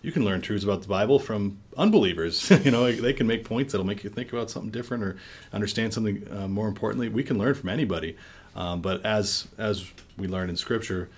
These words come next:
God expects men to take the lead when it comes to instructing in the church. But here we have, they did it rightly and properly, where they said, "Let's take him aside privately. We're gonna go into a room together. We're gonna talk about these truths and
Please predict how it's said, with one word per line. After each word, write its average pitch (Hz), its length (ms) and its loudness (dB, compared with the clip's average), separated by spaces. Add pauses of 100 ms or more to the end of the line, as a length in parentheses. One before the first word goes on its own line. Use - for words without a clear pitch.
(140)
God 101 200 2
expects - 440 -2
men 92 140 -2
to 87 40 -8
take 95 240 -4
the 92 80 -6
lead 92 360 -2 (200)
when 101 140 -6
it 90 60 -6
comes 98 180 -2
to 90 80 -6
instructing 95 480 0
in 90 100 0
the 85 60 -4
church. 92 440 -2 (280)
But 87 100 -6
here 131 160 8
we 107 120 8
have, 95 320 0 (260)
they 101 120 0
did 98 120 0
it 95 180 -4 (140)
rightly 101 320 -2
and 92 80 -6
properly, 90 400 -2
where 87 120 -2
they 90 80 -2
said, 87 200 -6
"Let's - 300 -6 (380)
take 101 200 0
him 113 80 0
aside 113 320 0
privately. 107 540 2
We're 95 120 -2
gonna 87 140 -4
go 87 160 -4
into 92 140 0
a - 20 2
room 101 180 2
together. 95 500 2 (260)
We're 95 80 -8
gonna 87 100 -6
talk 92 240 -4
about 98 180 -2
these 104 160 -2
truths 95 340 -2
and 87 140 -4